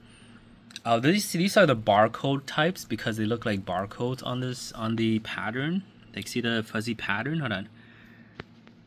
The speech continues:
Yeah, wait, let me go. There you go. I think that's the best mic. Oh, yeah, yeah, mic,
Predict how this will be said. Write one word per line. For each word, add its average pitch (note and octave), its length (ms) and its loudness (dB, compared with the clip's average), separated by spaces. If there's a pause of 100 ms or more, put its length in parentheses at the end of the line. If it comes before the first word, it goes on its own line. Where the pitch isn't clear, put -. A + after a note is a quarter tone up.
(480)
Yeah, - 260 -10
wait, G1+ 220 -12 (180)
let G1+ 120 -10
me - 80 -12
go. - 180 -14 (840)
There F#2+ 140 -4
you F2 60 -8
go. C2+ 140 -12 (160)
I - 60 -20
think C#3+ 160 -8
that's E3 180 -2
the - 80 -6
best G2 540 -4
mic. F#2+ 160 -2 (440)
Oh, C3 140 -2
yeah, A3+ 300 0
yeah, D4+ 180 0
mic, C4 240 -8